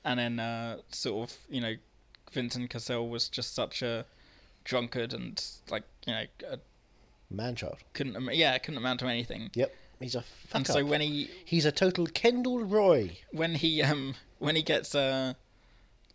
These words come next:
Speaker 1: when Vigo gets the offer to, like, rise up, it
Speaker 2: What?
Speaker 1: felt like <laughs> rise up. Uh, it felt like, um,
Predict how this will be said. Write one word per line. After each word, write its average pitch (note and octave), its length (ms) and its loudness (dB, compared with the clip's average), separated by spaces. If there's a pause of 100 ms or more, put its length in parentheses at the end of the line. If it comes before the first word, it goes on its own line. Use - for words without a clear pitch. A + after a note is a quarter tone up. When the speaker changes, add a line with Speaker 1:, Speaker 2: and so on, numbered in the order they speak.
(100)
Speaker 1:
when C#3+ 240 0
Vigo C3 440 0
gets - 300 -2
the B2+ 220 -2
offer B2+ 340 0
to, B2 180 -6
like, A#2 340 -6 (280)
rise A#2+ 300 0
up, A#2+ 300 -4 (500)
it C#3 160 4
Speaker 2:
What? F3+ 240 6
Speaker 1:
felt C3+ 220 2
like B2+ 340 -2 (220)
<laughs> - 240 -14
rise C3 460 0
up. E3 240 -2 (760)
Uh, D3+ 280 4
it F3 180 4
felt F3+ 180 8
like, E3 240 4
um, D#3 520 -2